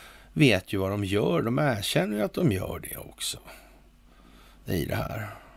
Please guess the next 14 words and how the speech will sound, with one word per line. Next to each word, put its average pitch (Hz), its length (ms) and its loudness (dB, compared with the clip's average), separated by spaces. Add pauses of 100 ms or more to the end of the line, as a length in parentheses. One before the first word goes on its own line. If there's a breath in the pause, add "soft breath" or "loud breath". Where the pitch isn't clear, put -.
(960 loud breath)
Men, 156 200 6
men, 160 180 6
men, 92 400 4 (140)
men 156 400 4
det 156 60 8
är 165 40 10
inte 185 200 2
svårare 143 440 6
än 131 200 2
att 131 140 0
man 131 280 4
googlar 139 380 6
T-Mobile 110 920 2
Ericsson 120 680 2